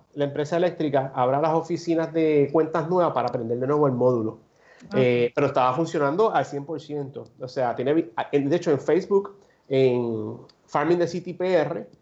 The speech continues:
Speaker 1: vas a poder ver videos de ese módulo funcionando con todos los cultivos y demás. Pero sí estamos allí en el fideicomiso de ciencia y tecnología ahora mismo. Estamos esperando a que energía eléctrica, la,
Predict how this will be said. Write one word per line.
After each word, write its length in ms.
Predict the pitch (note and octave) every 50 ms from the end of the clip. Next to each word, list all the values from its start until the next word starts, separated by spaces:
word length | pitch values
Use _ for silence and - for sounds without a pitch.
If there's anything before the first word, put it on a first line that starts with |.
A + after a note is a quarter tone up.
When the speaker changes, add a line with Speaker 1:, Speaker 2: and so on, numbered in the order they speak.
| _ _ _
Speaker 1:
vas 180 | - C3+ C#3 C#3
a 20 |
poder 180 | D3 D3 D#3+ E3
ver 120 | F3 F3+
videos 440 | E3 D#3+ F3+ D3+ C3 B2+ C#3 E3 F3
de 60 | E3
ese 120 | D3 - D#3+
módulo 300 | C#3 C3 C3+ C#3+ D#3+ E3
funcionando 600 | E3 F3 E3 C#3 - D3+ B2+ A#2+ A#2+ C3+ E3 E3+
con 160 | F#3 E3 C#3
todos 140 | - B2 A#2
los 80 | A#2+
cultivos 380 | - D3+ C#3 - C#3+ C#3+ D3+ D3+
y 20 | E3
demás. 280 | E3 D#3 C#3 C3+ C#3+ - - - _ _ _ _ _ _ _ _
Pero 180 | - F3+ E3+ E3+
sí 120 | E3+ A3+
estamos 360 | G3 - F#3 E3+ F3 F#3+ F3
allí 160 | F#3+ F#3+ F#3+ G3+
en 80 | G3
el 80 | G3+ G3
fideicomiso 480 | G3+ G3 G3 F#3+ F#3+ F#3+ G3 F#3 F3+
de 40 | F#3+
ciencia 200 | F3 F#3+ E3+ G3 F#3
y 20 |
tecnología 400 | F#3+ F#3+ F#3 F#3+ F#3+ F#3 F#3 F#3+
ahora 140 | F#3+ G3 G3
mismo. 320 | G3 F#3 D3+ C#3+ E3+ F#3+
Estamos 220 | - - D3+ C3+ C3+
esperando 380 | - D3 D3+ D#3+ E3+ E3 E3 F3
a 120 | D#3+ -
que 420 | - E3 D#3+ D#3+ - - B2+ - - -
energía 280 | D3+ D#3 D3+ D3 E3
eléctrica, 320 | D#3+ E3 E3 E3 D#3+ D#3+ D3+
la, 80 | D3+